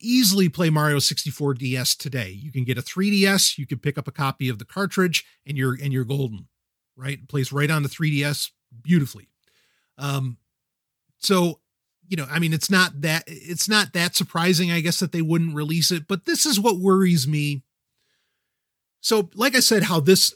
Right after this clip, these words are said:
you know, all of these releases for the thirty-fifth anniversary of Mario could be a preview for the next anniversary for Zelda. If they're gonna put out a compilation for Zelda that has, you know, um,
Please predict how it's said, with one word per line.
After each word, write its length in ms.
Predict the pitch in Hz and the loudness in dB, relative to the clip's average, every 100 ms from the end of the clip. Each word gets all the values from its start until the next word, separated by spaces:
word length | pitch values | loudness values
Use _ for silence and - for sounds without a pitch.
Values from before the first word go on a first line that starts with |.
| _ | _
you 140 | 175 | -6
know, 140 | 170 139 | -4 -2
all 160 | 214 262 | 0 2
of 80 | |
these 220 | 196 180 147 | 4 4 2
releases 720 | 143 165 156 101 95 - - _ | 2 2 2 -2 -4 -6 -6 _
for 320 | 165 151 147 | -4 -2 -2
the 100 | 135 | -2
thirty-fifth 380 | 156 147 143 143 | -2 -2 -2 -2
anniversary 420 | 127 139 - 120 | -2 -2 -2 -4
of 60 | |
Mario 360 | 131 143 120 117 - _ _ _ | -4 -4 -4 -8 -14 _ _ _
could 120 | 214 | 0
be 140 | 170 185 | 2 2
a 40 | |
preview 560 | - 214 208 151 147 139 | 2 6 6 6 4 2
for 360 | - 156 156 | 0 0 2
the 80 | 139 | 0
next 320 | 147 156 - | 0 0 0
anniversary 640 | 156 143 139 135 - 131 131 | 0 0 0 0 -2 -2 -4
for 400 | 113 139 120 120 | -4 -4 -4 -4
Zelda. 360 | 127 156 131 - _ _ _ _ _ _ _ _ _ _ _ _ _ _ _ | -2 -2 -4 -12 _ _ _ _ _ _ _ _ _ _ _ _ _ _ _
If 160 | 220 165 | -8 -2
they're 200 | 208 285 | 2 2
gonna 160 | 277 254 | 2 2
put 220 | - 202 | 4 4
out 160 | 196 | 4
a 60 | 180 | 0
compilation 680 | - 175 160 156 151 - 156 | -2 -2 -2 0 0 0 0
for 160 | 156 | 0
Zelda 540 | 135 135 131 139 143 131 - _ _ _ | 2 2 0 0 -2 -4 -10 _ _ _
that 200 | 160 139 | -6 -6
has, 640 | 127 143 139 135 120 - - _ _ _ _ _ _ _ 123 _ _ 170 | -6 -4 -2 0 0 0 -2 _ _ _ _ _ _ _ _ _ _ _
you 120 | 165 | -6
know, 240 | 156 139 - _ - | -4 -8 -16 _ -14
um, 420 | 143 135 131 123 | -10 -6 -6 -8